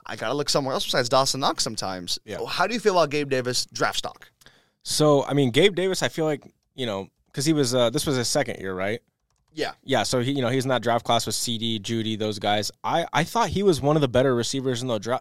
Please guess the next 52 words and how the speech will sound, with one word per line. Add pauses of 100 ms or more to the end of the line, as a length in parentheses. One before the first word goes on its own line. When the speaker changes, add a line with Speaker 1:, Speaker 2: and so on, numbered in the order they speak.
Speaker 2:
in
that
draft.
I
was
just, (140)
I
was
waiting (320)
'cause
I
kinda
felt
like,
you
know,
Buffalo's
a
really
good
spot
for
him. (640)
And
I
felt
like,
I
mean,
I
feel
like
me
and
you
have
talked
about
him
a
couple
times.
Like,
dude,
this,
Speaker 1:
We
have.
Speaker 2:
this,
this
kid's
got
talent.